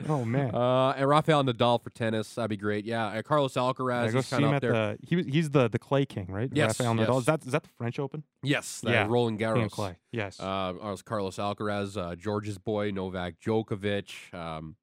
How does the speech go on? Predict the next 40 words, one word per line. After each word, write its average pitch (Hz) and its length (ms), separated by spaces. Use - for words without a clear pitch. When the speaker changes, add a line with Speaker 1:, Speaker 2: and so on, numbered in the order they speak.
Speaker 2:
again, 123 220
you're, 87 120
you're, 104 240
Djokovic 165 480
is 143 80
kinda 160 240
thrown 143 240
up 156 100
like, 113 160
like 117 160
Tiger. 135 520
How 135 140
many 214 140
more 196 200
Speaker 1:
Yeah. 117 160
Speaker 2:
times 185 180
are 160 40
we 170 80
gonna 180 100
be 185 140
able 170 140
to - 40
see 180 120
Tiger 156 440
out 123 40
Speaker 1:
Tiger's 185 180
Speaker 2:
there? 113 80
Speaker 1:
playing 180 180
this 170 120
weekend. 156 340
Speaker 2:
Yeah, 196 240
exactly. 127 520
Like, 113 160
that's 135 160
what 165 60
I'm 143 60
saying. 226 180
Like, 107 120
Sunday 147 680
Red. 120 400